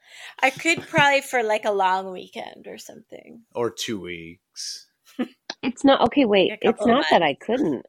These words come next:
Speaker 3: I could, but I don't really
Speaker 1: Yeah.
Speaker 3: want to.
Speaker 2: It's just, it just, like, for me, what's the
Speaker 1: Mm.
Speaker 2: point? Like, I could just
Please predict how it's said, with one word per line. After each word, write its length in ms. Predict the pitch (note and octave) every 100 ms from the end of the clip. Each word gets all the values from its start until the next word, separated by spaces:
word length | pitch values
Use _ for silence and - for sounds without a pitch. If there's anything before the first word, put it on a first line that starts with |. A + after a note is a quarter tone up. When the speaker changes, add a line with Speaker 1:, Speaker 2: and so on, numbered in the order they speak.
| -
Speaker 3:
I 140 | D3 -
could, 580 | - A4+ C3 A#2+ - - _
but 260 | - E3 - _ _ -
I 60 |
don't 200 | G#3+ G#3+
really 220 | - D#3 D#3
Speaker 1:
Yeah. 160 | F3
Speaker 3:
want 200 | - - -
to. 100 | -
Speaker 2:
It's 100 | -
just, 140 | F#3 - _ _ _ _ _ _ -
it 100 | G#3+
just, 320 | D#4 - - _ -
like, 160 | F#3+
for 100 | F3+
me, 220 | G3 G#3+ D#3+ _ _
what's 200 | F#3 -
the 80 | -
Speaker 1:
Mm. 100 | G#3
Speaker 2:
point? 320 | F#3+ C4 - _ _
Like, 280 | D#3 C3+ C3 _ _ _ _ _ _ _ _ -
I 100 | D#3
could 80 |
just 340 | D3+ - -